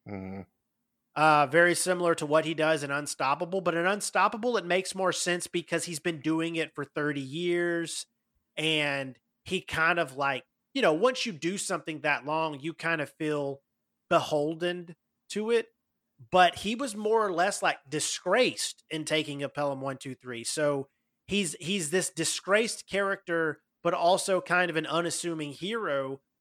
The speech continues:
Speaker 2: who goes above and beyond to stop what's happening, to the point to where he literally kills Ryder at the end of the movie. Spoiler alert, but I mean, come on, you probably know that.
Speaker 1: Yeah, I
Speaker 2: Um,
Speaker 1: mean, this is,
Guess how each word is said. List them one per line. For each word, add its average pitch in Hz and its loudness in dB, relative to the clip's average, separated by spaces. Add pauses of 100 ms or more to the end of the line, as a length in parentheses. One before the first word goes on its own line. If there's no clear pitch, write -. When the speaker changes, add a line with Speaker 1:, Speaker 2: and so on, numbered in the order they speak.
Speaker 2:
who 190 0
goes 185 4
above 160 2
and 151 -6
beyond 147 -4
to 135 -10
stop 147 0
what's 127 -10
happening, 156 -4 (520)
to 180 0
the 160 0
point 160 -2
to 147 -8
where 143 -2
he 147 -4
literally 139 -2
kills 143 -4 (420)
Ryder 170 -2
at 127 -10
the 139 -8
end 135 -8
of 123 -6
the 120 -14
movie. 175 -10 (240)
Spoiler 196 4
alert, 127 -2
but 131 -10
I 131 -6
mean, 127 -12 (240)
come 135 -16
on, 101 -20 (240)
you 127 -20
probably 113 -6
know 104 -18
that. 117 -20 (560)
Speaker 1:
Yeah, 151 6
I 113 4
Speaker 2:
Um, 110 -2
Speaker 1:
mean, 113 -2
this 147 -4
is, 113 -4